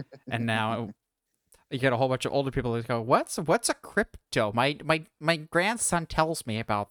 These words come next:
Speaker 2: this."
Speaker 1: <laughs> Oh,
Speaker 2: Uh,
Speaker 1: it's the Bitcoin. <laughs>
Speaker 2: y-, yeah, it's that thing. Um, but I went ahead and looked at the cast of Guardians of the Galaxy, and not everyone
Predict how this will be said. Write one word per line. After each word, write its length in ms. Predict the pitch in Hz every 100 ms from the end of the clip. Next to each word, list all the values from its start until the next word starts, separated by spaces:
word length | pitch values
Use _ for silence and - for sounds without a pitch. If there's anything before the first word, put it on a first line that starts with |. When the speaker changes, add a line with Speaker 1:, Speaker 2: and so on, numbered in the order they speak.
| -
Speaker 2:
this." 500 | 98 95 - - -
Speaker 1:
<laughs> 40 | 196 - - - -
Oh, 140 | - 262
Speaker 2:
Uh, 40 |
Speaker 1:
it's 120 | 254
the 120 | - 214
Bitcoin. 800 | - - - 226 175 120 117 170 -
<laughs> 60 |
Speaker 2:
y-, 160 | 196 -
yeah, 320 | 208 262 160 120
it's 140 | -
that 200 | 202 - -
thing. 200 | 104 98 - _ _ -
Um, 380 | 160 151 135 123 _ _ _ _ _ _ _ _ -
but 220 | 147 - _ -
I 60 | 143
went 180 | 240 311
ahead 380 | 196 170 143 -
and 180 | 151 151
looked 220 | 165 - 160
at 80 | -
the 60 |
cast 460 | - 143 113 113 -
of 60 | 117
Guardians 240 | 113 107
of 60 | 107
the 40 |
Galaxy, 580 | 107 104 101 - 110 104 _ _ -
and 120 | 165
not 200 | 254 339
everyone 500 | 226 175 151 143 139